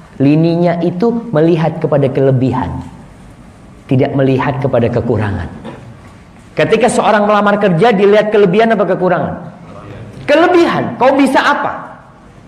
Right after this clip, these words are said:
"Bisa ini, itu, macam-macam." "Oh iya, terima." Tapi makanya tidak ditanya, "Kau tidak bisa apa?" Banyak kalau yang nggak bisa. Tapi tidak ditanya, yang ditanya itu, "Kau bisa apa?"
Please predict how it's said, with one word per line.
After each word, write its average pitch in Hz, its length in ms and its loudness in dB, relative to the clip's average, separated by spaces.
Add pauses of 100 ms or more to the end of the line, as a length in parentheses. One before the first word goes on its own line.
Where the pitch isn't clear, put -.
(720)
"Bisa 165 400 0
ini, 196 340 2
itu, 202 220 0
macam-macam." 185 480 2
"Oh 190 100 4
iya, 202 240 2
terima." - 640 -2 (760)
Tapi 269 320 2
makanya 254 400 2
tidak 240 240 4
ditanya, 233 300 2 (180)
"Kau 302 280 4
tidak 247 240 4
bisa 233 280 2
apa?" - 440 -6 (1160)
Banyak 294 600 2
kalau 175 160 4
yang 160 160 2
nggak 156 120 -2
bisa. 165 360 -2 (2000)
Tapi 415 240 2
tidak 349 240 2
ditanya, 320 200 0 (120)
yang 262 80 4
ditanya 220 480 2
itu, 339 320 2 (240)
"Kau - 160 -4
bisa 285 320 0
apa?" - 320 -6